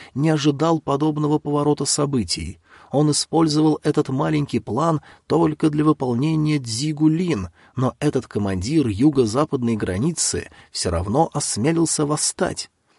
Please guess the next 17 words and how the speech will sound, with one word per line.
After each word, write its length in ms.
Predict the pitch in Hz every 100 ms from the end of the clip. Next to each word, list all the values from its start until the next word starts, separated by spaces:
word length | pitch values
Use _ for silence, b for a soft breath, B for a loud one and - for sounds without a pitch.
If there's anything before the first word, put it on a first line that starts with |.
| _
Напуганный 720 | 87 87 85 139 127 107 95
и 160 | 85 123
разъярённый 760 | 123 110 104 107 139 123 117 113
император 720 | 110 92 101 143 135 98 - B B
приказал 580 | - 151 - 107 147 151
продолжать 640 | 143 147 139 123 123 143 139
расследование. 1000 | 143 - 147 165 120 92 82 78 73 - _ _ _ _ _
Из-за 220 | 104 120
значимости 720 | 127 160 185 - 165 156 - 156
этого 440 | 165 160 135 123
дела 480 | 117 180 113 78 78 B B
Министерство 760 | 113 107 - 113 123 - 123
чинов, 520 | 110 - 101 135 113 B B
Министерство 720 | 127 135 127 - 139 139 - 127
наказаний, 800 | 123 104 98 117 123 95 82 B B
Военное 640 | 92 98 101 147 131 120 107
министерство, 880 | 104 101 - 113 90 - 101 80